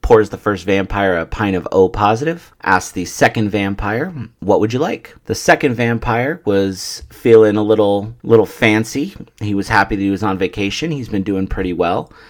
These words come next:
And he says, "You know what? I think I wanna treat myself a little bit, and I think I want a glass of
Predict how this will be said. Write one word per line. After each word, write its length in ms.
And 160
he 120
says, 300
"You 60
know 140
what? 220
I 100
think 300
I 80
wanna 520
treat 280
myself 420
a 40
little 200
bit, 340
and 120
I 80
think 200
I 40
want 160
a 40
glass 440
of 160